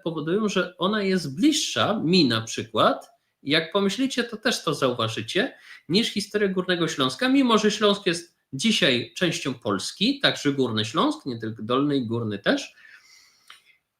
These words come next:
a, a Hiszpania leży na drugim krańcu naszego kontynentu. Dlaczego? A to dlatego, że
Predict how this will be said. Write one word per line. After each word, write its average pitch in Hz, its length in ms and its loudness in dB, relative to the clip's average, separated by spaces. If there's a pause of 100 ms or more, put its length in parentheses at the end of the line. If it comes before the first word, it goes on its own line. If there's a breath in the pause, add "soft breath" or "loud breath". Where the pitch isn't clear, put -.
(180)
a, 123 420 4
a 196 60 8
Hiszpania 175 580 2
leży 156 340 2
na 151 140 0
drugim 175 400 0
krańcu 147 380 0
naszego 151 380 0
kontynentu. 196 760 2 (1400 loud breath)
Dlaczego? 139 720 4
A 135 120 2
to 202 160 0
dlatego, 180 760 0
że 170 640 2